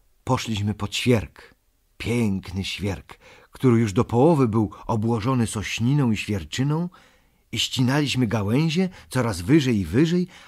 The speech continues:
aż przyszło dwóch robotników z ręczną piłą. Profesor powiedział,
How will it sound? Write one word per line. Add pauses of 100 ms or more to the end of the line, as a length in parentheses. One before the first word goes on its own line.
aż
przyszło (240)
dwóch
robotników
z
ręczną
piłą. (640)
Profesor
powiedział,